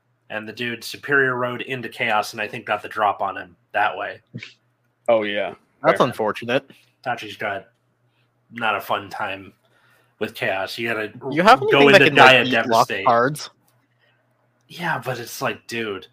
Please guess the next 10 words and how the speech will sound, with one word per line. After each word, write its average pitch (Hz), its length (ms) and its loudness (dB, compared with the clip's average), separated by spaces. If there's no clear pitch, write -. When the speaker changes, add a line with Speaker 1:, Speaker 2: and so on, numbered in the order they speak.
Speaker 1:
<laughs> - 120 -2
Speaker 3:
Yeah. 117 160 -6
Speaker 1:
It's 143 120 8
not 170 160 8
Speaker 2:
Devastate. 107 80 2
Speaker 1:
very 110 260 0
good. 101 220 -12
Speaker 2:
Devastate 131 420 4
sucks. 95 200 -6
Speaker 3:
Mm-hmm. 123 120 -8